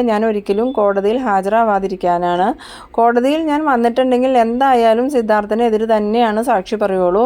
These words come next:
സിദ്ധാർത്ഥിന് എന്തായാലും ശിക്ഷ വാങ്ങി കൊടുക്കൂന്നൊക്കെ പ്രഭാവതിയോട് പറയുന്നുണ്ട്. അത് കേട്ടിട്ട് പ്രഭാവതി ആകെ ഷോക്കാവുന്നുണ്ട്. പ്രഭാവതി വിചാരിച്ചിരുന്നത് സുഹറ എന്തായാലും പ്രഭയ്ക്ക്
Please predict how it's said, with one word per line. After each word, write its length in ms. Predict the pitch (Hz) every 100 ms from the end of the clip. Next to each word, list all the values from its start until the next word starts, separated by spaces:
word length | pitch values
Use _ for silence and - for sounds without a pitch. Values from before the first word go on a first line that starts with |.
| 247
സിദ്ധാർത്ഥിന് 640 | 233 208 202 196 208 240 277 226
എന്തായാലും 420 | 226 254 240 247
ശിക്ഷ 200 | 277 240
വാങ്ങി 260 | 220 208 208
കൊടുക്കൂന്നൊക്കെ 440 | 208 202 185 190 196 196 226 339 - - - 220
പ്രഭാവതിയോട് 580 | 240 208 202 202 202
പറയുന്നുണ്ട്. 520 | 233 214 190 196 202 202
അത് 280 | 214 190 220
കേട്ടിട്ട് 380 | 240 226 226
പ്രഭാവതി 560 | 254 254 240 214 214 226
ആകെ 360 | 262 220 208 240
ഷോക്കാവുന്നുണ്ട്. 720 | 277 226 220 220 220 208 214
പ്രഭാവതി 520 | 240 208 214 202 220
വിചാരിച്ചിരുന്നത് 840 | 247 226 208 202 233 220 202 208 339 - - -
സുഹറ 300 | - 233 240
എന്തായാലും 800 | 262 240 240 262 233 220 233 285
പ്രഭയ്ക്ക് 480 | 240 254 220 220